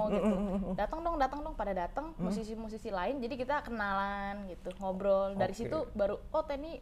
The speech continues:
Speaker 2: drummer, ternyata ada nih Tenny," gitu,
Speaker 1: Mm, mm,
Speaker 2: seorang
Speaker 1: mm.
Speaker 2: Tenny. Akhirnya baru diajak lagi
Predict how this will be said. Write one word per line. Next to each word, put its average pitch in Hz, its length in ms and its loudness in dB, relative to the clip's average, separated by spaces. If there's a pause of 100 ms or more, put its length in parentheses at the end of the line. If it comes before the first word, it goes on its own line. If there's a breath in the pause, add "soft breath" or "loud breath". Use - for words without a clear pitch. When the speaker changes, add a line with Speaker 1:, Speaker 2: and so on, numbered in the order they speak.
Speaker 2:
drummer, 208 540 2
ternyata 214 320 2
ada 226 240 8
nih 277 200 4
Tenny," 240 440 2
gitu, 190 80 2
Speaker 1:
Mm, 196 160 10
mm, 208 80 10
Speaker 2:
seorang 202 200 4
Speaker 1:
mm. 185 40 0
Speaker 2:
Tenny. 196 260 -2 (380 soft breath)
Akhirnya 220 240 4
baru 247 220 6
diajak 202 400 2
lagi 226 380 2